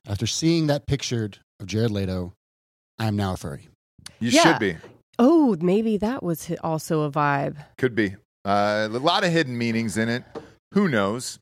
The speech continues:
Speaker 3: It
Speaker 2: One,
Speaker 3: was
Speaker 2: one
Speaker 3: just
Speaker 2: can't say for sure.
Speaker 3: It, it was just like, yeah.
Speaker 2: Yeah.
Speaker 3: Okay.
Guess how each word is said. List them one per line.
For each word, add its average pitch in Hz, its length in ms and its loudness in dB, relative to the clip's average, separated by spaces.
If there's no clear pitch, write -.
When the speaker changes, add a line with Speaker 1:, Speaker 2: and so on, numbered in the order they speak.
Speaker 3:
It 101 60 -8
Speaker 2:
One, 247 180 4
Speaker 3:
was 240 240 -2
Speaker 2:
one 160 140 0
Speaker 3:
just 233 100 -2
Speaker 2:
can't 117 240 -4
say 95 240 -2
for 92 160 -8
sure. 98 340 -8
Speaker 3:
It, 214 160 -2
it - 180 -4
was 202 220 -2
just 208 240 -6
like, 185 340 0
yeah. 170 220 -4
Speaker 2:
Yeah. 139 220 2
Speaker 3:
Okay. 208 300 -2